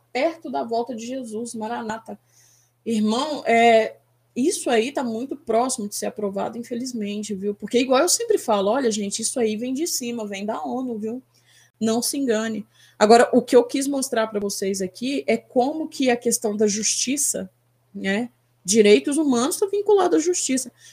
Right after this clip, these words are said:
Gente, tem um material que eu deixei lá no Telegram que mostra quem que tá na frente dos direitos humanos, quem, bom, pelo menos na época da Dilma, né? Quem que tava aí na frente, aí o, o, o máximo, cabeça dos direitos humanos, da questão de direitos humanos no Brasil.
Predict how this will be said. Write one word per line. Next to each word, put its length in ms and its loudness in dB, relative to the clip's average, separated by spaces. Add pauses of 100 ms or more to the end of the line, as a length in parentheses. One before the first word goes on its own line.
Gente, 280 4
tem 120 2
um 60 -4
material 440 4
que 80 0
eu 40 4
deixei 300 0
lá 140 0
no 120 -6
Telegram 680 0 (200)
que 120 -8
mostra 680 -2 (580)
quem 380 2
que 120 6
tá 300 4
na 160 2
frente 560 -2
dos 180 -2
direitos 520 2
humanos, 380 -4
quem, 280 -4 (340)
bom, 180 8
pelo 200 6
menos 220 2
na 100 0
época 180 -4
da 160 0
Dilma, 520 -2
né? 280 -6 (600)
Quem 320 2
que 100 0
tava 400 4
aí 80 4
na 160 0
frente, 480 -4
aí 240 4
o, 80 2
o, 480 2
o 160 0
máximo, 460 2
cabeça 600 2
dos 180 -2
direitos 400 2
humanos, 440 -4
da 100 0
questão 300 0
de 60 -8
direitos 260 4
humanos 300 -4
no 100 -6
Brasil. 560 -4